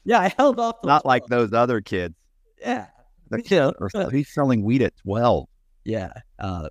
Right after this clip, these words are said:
Speaker 1: <laughs> I mean, at twelve, you know, I didn't feel like I was, like, like, looking back, it's crazy to think, like, twelve's like a child. And, but at the time, I'm like, you know, I'm fucking, you know, badass,
Speaker 2: I'm a
Speaker 1: whatever.
Speaker 2: gangster.
Speaker 1: Yeah,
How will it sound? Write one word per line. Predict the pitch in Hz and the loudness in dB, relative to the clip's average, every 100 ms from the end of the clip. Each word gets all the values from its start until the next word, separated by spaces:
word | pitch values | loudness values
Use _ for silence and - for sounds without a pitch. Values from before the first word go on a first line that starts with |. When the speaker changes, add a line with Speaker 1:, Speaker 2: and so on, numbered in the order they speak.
| - _ - - | -16 _ -4 -4
Speaker 1:
<laughs> | - _ _ _ - | -6 _ _ _ -2
I | |
mean, | 165 175 | 2 4
at | 175 | 2
twelve, | - 151 180 170 147 | 0 2 4 4 2
you | 139 | -2
know, | 139 135 | 0 0
I | 135 135 | 0 2
didn't | 147 131 | 0 -2
feel | - 151 | -2 0
like | 147 117 | 2 2
I | 117 | 0
was, | 101 | -2
like, | 92 | -8
like, | - 76 127 | -14 -14 -6
looking | 147 156 123 | -2 0 2
back, | 107 117 156 | 2 2 0
it's | 113 - | -6 -14
crazy | - 117 110 104 | -4 0 2 0
to | 92 | -4
think, | - 107 92 | -4 -4 -4
like, | 92 87 - _ - _ | -6 -8 -12 _ -20 _
twelve's | - 170 156 113 | 2 4 6 4
like | 104 | 0
a | 92 | -2
child. | - - 95 87 73 - _ _ _ _ _ _ _ _ _ _ - | -4 -2 0 -2 -8 -12 _ _ _ _ _ _ _ _ _ _ -8
And, | 113 107 98 92 90 - _ _ - | -2 0 0 -2 -6 -10 _ _ 0
but | 131 | 2
at | 101 120 | 2 -2
the | - | -4
time, | - 170 165 110 | -2 0 2 2
I'm | 101 | 2
like, | 101 98 | 0 -2
you | 101 | -4
know, | 104 | -4
I'm | 98 113 135 _ | -2 -4 -6 _
fucking, | 113 - 107 110 101 - | -2 0 -2 -2 -4 -10
you | - | -4
know, | 117 113 | -4 -4
badass, | - _ _ _ _ - - | -8 _ _ _ _ -20 -6
Speaker 2:
I'm | 87 | -4
a | |
Speaker 1:
whatever. | 85 | -2
Speaker 2:
gangster. | 90 117 - 69 - _ _ | -2 -4 -10 -18 -18 _ _
Speaker 1:
Yeah, | _ | _